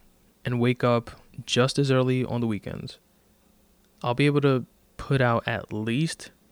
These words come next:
an extra couple thousand words per week. The more I write, the better I'll get. I'll just keep grinding, babe, and we'll see what happens. That in itself will show Carlito the diligent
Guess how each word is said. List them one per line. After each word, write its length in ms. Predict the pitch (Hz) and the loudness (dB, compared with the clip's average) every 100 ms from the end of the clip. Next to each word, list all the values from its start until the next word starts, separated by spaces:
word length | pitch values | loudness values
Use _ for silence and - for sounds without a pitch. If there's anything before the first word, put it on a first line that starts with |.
| - | -6
an 180 | 135 - | -6 -2
extra 540 | 127 - - 135 131 - | -2 -2 -4 0 0 -2
couple 280 | - 123 123 | -4 -2 -2
thousand 400 | - 110 107 101 | -2 0 0 -2
words 220 | 98 101 | -4 -6
per 140 | - 123 | -6 -6
week. 320 | 120 - - _ _ - _ _ _ - _ _ _ _ 139 | -6 -10 -20 _ _ -20 _ _ _ -20 _ _ _ _ -6
The 120 | 120 | -2
more 260 | 110 127 | 2 2
I 40 | 139 | 2
write, 320 | 131 139 131 _ _ - - - | 2 2 0 _ _ -20 -20 -6
the 100 | 104 | -4
better 240 | 104 104 | -2 -2
I'll 120 | 104 104 | -2 -4
get. 240 | - - _ _ _ _ _ _ _ _ - _ _ _ - | -8 -10 _ _ _ _ _ _ _ _ -20 _ _ _ -4
I'll 80 | |
just 220 | 120 123 - | -2 -2 0
keep 140 | 135 | 0
grinding, 320 | 117 120 113 | 0 0 -2
babe, 240 | - - - _ - - - | -6 -8 -10 _ -20 -20 -8
and 300 | 117 107 104 - _ - | -6 -6 -8 -14 _ -12
we'll 80 | 127 | -6
see 120 | 120 | -2
what 100 | 120 | -2
happens. 420 | 135 143 - - _ _ _ - - _ _ _ _ _ _ _ _ - | -2 -6 -10 -16 _ _ _ -20 -20 _ _ _ _ _ _ _ _ -8
That 340 | 117 120 139 | -2 0 2
in 100 | 151 | 0
itself 640 | 123 - 127 127 - - _ - | 0 0 2 0 0 -14 _ -4
will 160 | 131 | -2
show 160 | - 131 | -2 -2
Carlito 520 | 120 117 117 113 113 | -2 -2 -2 -2 -2
the 100 | 110 | -2
diligent 580 | 110 117 131 127 143 | -2 0 0 0 -2